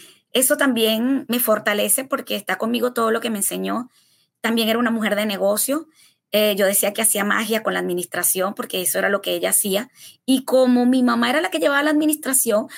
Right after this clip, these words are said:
pues yo no me encargaba de eso. Y eso ha sido algo de lo que he aprendido, que me ha costado ahorita y que, que me, me,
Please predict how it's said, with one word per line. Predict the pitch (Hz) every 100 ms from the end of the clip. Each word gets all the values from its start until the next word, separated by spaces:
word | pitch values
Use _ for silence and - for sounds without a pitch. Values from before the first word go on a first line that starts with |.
| - -
pues | 269
yo | 262
no | 226
me | 202
encargaba | 202 185 180 90
de | 180
eso. | 175 - _ _
Y | 196
eso | 190 214
ha | 220
sido | 214 214
algo | 208 202 214 -
de | 175
lo | 165
que | - 165
he |
aprendido, | - 170 180 180 190 185 185 _ - - - - -
que | 214
me | 202
ha |
costado | 190 202 - 220 202 202
ahorita | 208 185 202 -
y | - 190
que, | - 180 175 170 - _ _ _ _ - _
que | 185 202 202 - _ _ _ - -
me, | 214 226 220 -
me, | 214 214 202 202 190